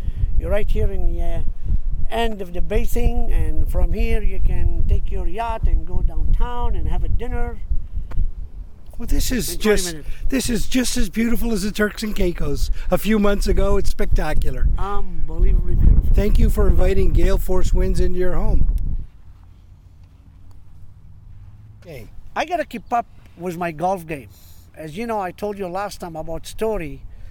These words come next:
Speaker 1: with the President Clinton when we had a twenty-five thousand dollar bet.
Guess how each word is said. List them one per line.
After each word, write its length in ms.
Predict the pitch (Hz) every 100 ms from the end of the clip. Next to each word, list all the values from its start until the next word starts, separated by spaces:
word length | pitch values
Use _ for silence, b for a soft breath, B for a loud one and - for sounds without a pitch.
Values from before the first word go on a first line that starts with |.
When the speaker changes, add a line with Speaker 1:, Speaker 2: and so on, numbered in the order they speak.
| b b
Speaker 1:
with 200 | - 170
the 80 | 165
President 500 | - 196 185 175 147
Clinton 420 | 240 233 170 143 - b b b
when 160 | 160 170
we 120 | 220
had 140 | 226 175
a 40 |
twenty-five 680 | - 196 196 185 220 220 208 -
thousand 480 | 202 208 185 196 160
dollar 340 | 196 190 165
bet. 460 | 131 208 196 -